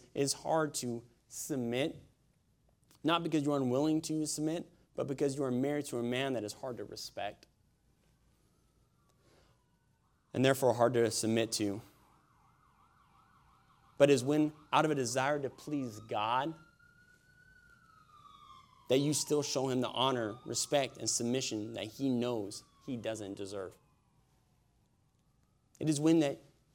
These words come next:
you have to dig down deep, when it's hard and you don't want to,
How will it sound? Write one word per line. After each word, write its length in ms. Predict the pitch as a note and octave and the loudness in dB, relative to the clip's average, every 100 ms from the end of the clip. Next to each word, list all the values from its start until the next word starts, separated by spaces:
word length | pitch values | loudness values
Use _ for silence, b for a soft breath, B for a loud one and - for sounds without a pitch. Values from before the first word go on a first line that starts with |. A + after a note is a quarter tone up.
| _ | _
you 180 | - E3 | 0 0
have 280 | D#3+ E3+ E3+ | 0 -8 -12
to 80 | C3 | -10
dig 520 | A#2 - D#3+ D3+ A#2+ | -10 2 4 4 -2
down 520 | C3+ C#3 D3+ B2+ A2 G#2+ | -2 0 -2 -4 -6 -6
deep, 400 | C3 B2+ G2 - _ _ _ _ _ _ _ _ _ _ _ - _ _ _ _ _ _ _ _ _ _ _ _ _ _ _ _ _ _ - | -4 -4 -6 -18 _ _ _ _ _ _ _ _ _ _ _ -20 _ _ _ _ _ _ _ _ _ _ _ _ _ _ _ _ _ _ -20
when 220 | - B2+ C#3+ | -8 -2 -2
it's 160 | C#3+ | -2
hard 420 | - C3+ D3+ C#3 | -6 0 2 2
and 180 | A2 B2 | 0 -2
you 80 | C#3+ | -2
don't 220 | D#3 C#3+ | -2 -2
want 300 | A#2+ C3+ C3+ | -4 -4 -6
to, 260 | - G#2+ | -6 -6